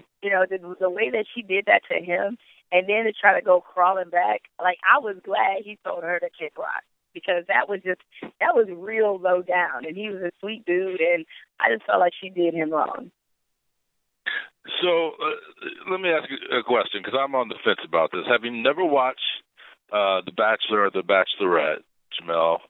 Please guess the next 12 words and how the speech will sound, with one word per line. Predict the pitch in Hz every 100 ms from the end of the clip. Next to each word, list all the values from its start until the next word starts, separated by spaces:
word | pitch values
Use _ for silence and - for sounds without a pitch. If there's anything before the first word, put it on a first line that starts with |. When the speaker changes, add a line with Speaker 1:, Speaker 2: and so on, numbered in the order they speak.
| _ _ _ - - - -
Speaker 2:
I | -
would | 139 147
like | 127 135 147 208 - -
to | 110 -
say | 107 92 85 82 104 - _ _ _ _ -
that | 107
I | 101
would | 104 107 143 131
watch | 87 85 80 - - - - _ _ _ _ -
if | 104
Ashley | 110 107 107 - 104
I | - 101 80 73 76